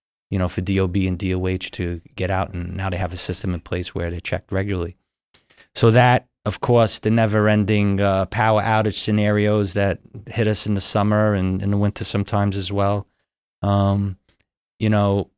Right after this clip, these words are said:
you know, I remember the first week that, uh, Commissioner Criswell was here, and, uh, the f-, two weeks actually, and, um, first we had the Fourth of July, and then, you know, we had the Upper Manhattan Midtown actually, uh, you know, a whole grid went out.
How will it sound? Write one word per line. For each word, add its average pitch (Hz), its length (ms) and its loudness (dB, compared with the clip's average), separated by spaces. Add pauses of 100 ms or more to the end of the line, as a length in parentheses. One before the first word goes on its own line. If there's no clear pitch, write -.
(300)
you 98 200 -6
know, 101 80 0
I 98 60 0
remember 101 320 2
the 98 100 -2
first - 460 -2
week 104 240 -2
that, 95 320 -4
uh, 95 140 0
Commissioner 95 460 -2
Criswell 117 440 0
was 90 160 -4
here, 90 320 0
and, 85 200 -2
uh, 85 160 0
the 82 120 -6
f-, - 240 -10
two - 340 -2
weeks 95 240 0
actually, 92 480 -2
and, 87 300 -4 (540)
um, 90 600 0
first - 240 -2
we 98 60 0
had 87 80 0
the 95 60 -6
Fourth 98 260 -2
of 87 80 0
July, 95 380 2
and 90 180 0
then, 90 460 0
you 92 80 -4
know, 92 80 -2
we 90 100 -2
had 90 260 -2
the 87 240 -6
Upper 90 300 -4 (240)
Manhattan 92 440 -4
Midtown 92 440 -2
actually, 85 480 -6 (380)
uh, 80 360 -2 (140)
you 95 80 -6
know, 87 100 -4
a 87 40 -4
whole 95 180 -2
grid 101 260 -2
went 82 180 -4
out. - 180 -14